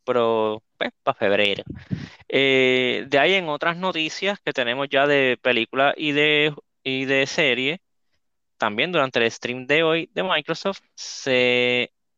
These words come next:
enseñaron el primer contenido de el, la serie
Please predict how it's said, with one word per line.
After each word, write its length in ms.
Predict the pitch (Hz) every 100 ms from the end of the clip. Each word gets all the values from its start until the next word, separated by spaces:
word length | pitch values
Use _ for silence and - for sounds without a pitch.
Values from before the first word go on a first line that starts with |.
| -
enseñaron 680 | 127 143 135 180 185 127 131
el 80 |
primer 280 | - 135 135
contenido 720 | - 165 175 160 185 165 156 _ _ _ _ _ -
de 320 | 135 131 131 -
el, 760 | 135 131 131 127 127 127 123
la 120 | 127
serie 580 | 131 143 175 190 185 185